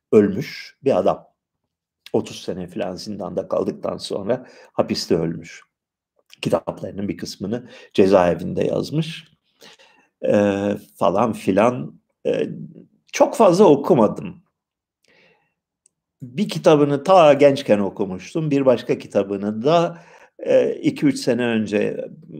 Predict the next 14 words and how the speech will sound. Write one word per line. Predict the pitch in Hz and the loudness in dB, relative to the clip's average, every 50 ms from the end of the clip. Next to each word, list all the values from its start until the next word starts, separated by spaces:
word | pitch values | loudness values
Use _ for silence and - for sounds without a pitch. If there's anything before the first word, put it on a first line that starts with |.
| - - | -12 -6
Atina'da | - 127 123 - - 120 107 104 104 107 107 | -4 -4 -4 -2 -2 0 0 2 4 4 2
sahafları | 107 - 143 127 117 110 110 - 113 107 104 | 4 4 6 6 8 6 6 4 2 2 4
gezerken | 101 110 104 95 113 113 107 107 - 101 95 95 | 4 2 2 4 4 4 4 2 0 -4 -4 -4
buldum, | 95 95 98 92 120 117 - | -6 -6 -6 -8 -10 -12 -2
aldım | - 104 98 98 98 98 120 127 123 110 104 | 0 2 2 2 2 0 -2 -4 -4 -2 -2
ve | 107 104 107 107 107 - | 0 0 0 -2 -4 -6
okudum | - 107 - - 92 87 123 131 123 110 | -8 -8 -8 -10 -10 -8 -8 -8 -6 -2
ve | 107 117 113 - - _ _ _ _ _ _ _ _ _ _ | 0 0 0 -2 -6 _ _ _ _ _ _ _ _ _ _
bir | 120 113 - | -6 -2 2
kez | 110 101 95 90 87 | 2 2 2 2 0
daha. | 98 92 - - 139 143 139 139 - - _ _ _ _ _ _ _ _ _ _ _ _ _ _ _ _ _ _ _ _ _ _ _ - - | 0 0 2 4 4 4 4 2 -4 -14 _ _ _ _ _ _ _ _ _ _ _ _ _ _ _ _ _ _ _ _ _ _ _ 0 2
Ya | 151 147 139 139 131 131 135 135 131 | 4 6 6 6 6 6 6 4 2
şöyle, | - - - 165 151 131 107 98 95 - - - - - - _ _ _ _ _ _ _ _ _ _ _ _ _ _ _ _ _ _ _ _ _ _ _ _ _ _ _ _ _ _ _ _ _ _ _ _ _ _ _ _ _ _ _ _ _ 117 | 2 2 4 4 4 4 4 0 -2 -6 -14 -20 -20 -20 -20 _ _ _ _ _ _ _ _ _ _ _ _ _ _ _ _ _ _ _ _ _ _ _ _ _ _ _ _ _ _ _ _ _ _ _ _ _ _ _ _ _ _ _ _ _ -14
diline | 110 101 98 87 - 110 117 123 139 143 147 175 190 185 180 180 185 - | -14 -14 -14 -6 -2 0 4 4 4 6 6 6 6 6 4 2 -2 -8